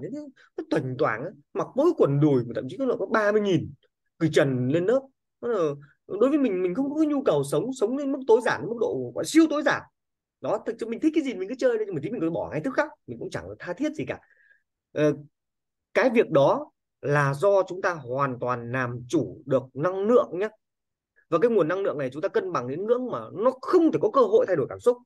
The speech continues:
Chứ không phải là cảm xúc chúng ta thay đổi nữa, mà nó không có cơ hội để cảm xúc chúng ta lên xuống trong ngày,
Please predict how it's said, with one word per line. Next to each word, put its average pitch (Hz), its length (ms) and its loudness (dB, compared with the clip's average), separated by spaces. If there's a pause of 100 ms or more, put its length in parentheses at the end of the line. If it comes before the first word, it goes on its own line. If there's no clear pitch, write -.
(640)
Chứ 262 100 -8
không 262 140 2
phải 143 60 -2
là 117 60 0
cảm - 160 -6
xúc 233 160 -6
chúng 226 80 -6
ta 226 60 0
thay 180 100 -2
đổi 113 180 -2
nữa, 131 160 -2 (520)
mà 143 100 -4
nó 139 80 -2
không 302 340 0
có 311 140 0
cơ 269 80 6
hội 233 300 4
để 113 100 -4
cảm 110 140 -12
xúc 269 220 -4
chúng 190 140 -8
ta 185 140 -2
lên 196 320 4
xuống 170 260 -4
trong 170 180 -4
ngày, 117 220 -6